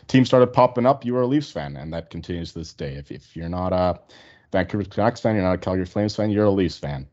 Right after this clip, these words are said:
Uh, it's, it's just, uh, it's basically, it is Canada's team. I will admit that. But that,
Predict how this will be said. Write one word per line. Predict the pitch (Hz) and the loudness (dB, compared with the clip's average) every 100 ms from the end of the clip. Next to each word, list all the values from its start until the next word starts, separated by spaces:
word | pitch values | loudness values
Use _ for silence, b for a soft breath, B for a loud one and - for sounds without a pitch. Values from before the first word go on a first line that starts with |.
| _ | _
Uh, | 71 71 73 73 71 71 | -10 -8 -6 -6 -6 -8
it's, | - | -10
it's | 80 80 | -12 -8
just, | 82 78 - | -8 -8 -8
uh, | 78 | -6
it's | 80 85 | -4 -2
basically, | - 104 110 107 | 2 2 6 6
it | 104 110 127 | 6 4 4
is | 151 - | 4 4
Canada's | 98 85 82 | 0 0 -2
team. | - 92 | -6 -6
I | 76 | -6
will | 82 92 | -6 -6
admit | 85 104 104 | -6 -8 -6
that. | 71 69 | -8 -6
But | 82 78 - | -8 -10 -6
that, | 85 80 | -6 -6